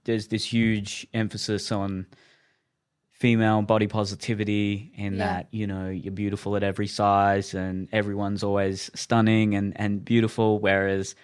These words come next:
Speaker 1: for men, you know, the first thing you hear when a girl is describing her ideal man will be, like, tall and handsome.
Speaker 2: Yeah.
Speaker 1: And we all have our physical desires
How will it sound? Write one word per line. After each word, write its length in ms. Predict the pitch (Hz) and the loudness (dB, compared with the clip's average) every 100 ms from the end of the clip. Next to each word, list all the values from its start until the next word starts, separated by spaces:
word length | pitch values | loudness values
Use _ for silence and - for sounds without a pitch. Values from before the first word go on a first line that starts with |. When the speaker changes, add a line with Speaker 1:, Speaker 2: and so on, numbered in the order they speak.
| _ _ _ _ - | _ _ _ _ -4
Speaker 1:
for 160 | - | 2
men, 680 | 123 135 135 127 127 127 120 - | 6 8 10 10 8 6 2 -4
you 180 | 110 123 | 0 2
know, 120 | 107 | 4
the 80 | 110 | 2
first 400 | - 131 127 - | 4 4 4 2
thing 120 | 113 | 2
you 100 | 107 | 2
hear 420 | 110 110 107 104 - | 2 2 2 -2 -6
when 500 | 110 110 104 101 101 | 0 2 2 0 -2
a 120 | 110 | -2
girl 280 | 104 110 104 | 2 2 2
is 120 | 101 | 0
describing 600 | - 107 - 110 101 104 | -4 -6 0 2 2 2
her 120 | 101 101 | 0 0
ideal 440 | 101 101 101 101 | 2 0 0 -2
man 400 | 101 101 98 98 | 0 0 0 -2
will 100 | 98 | -2
be, 140 | 95 | -2
like, 240 | 95 90 - | -2 -4 -4
tall 460 | 117 107 101 98 | 0 2 2 0
and 120 | 90 92 | -2 -2
handsome. 440 | 101 101 - 98 | 0 -2 -2 -4
Speaker 2:
Yeah. 140 | 98 95 | -4 -6
Speaker 1:
And 380 | 107 107 104 - - - _ | -4 -4 -4 -8 -20 -20 _
we 140 | - 180 | 6 6
all 280 | 196 156 - | 6 4 0
have 580 | - 107 107 107 98 87 | -2 2 4 4 2 0
our 380 | 104 104 104 98 | 4 4 2 -2
physical 480 | - 107 98 104 95 | -4 -4 -4 -4 -4
desires 760 | 98 101 98 95 92 98 - | -2 0 0 0 -4 -6 -12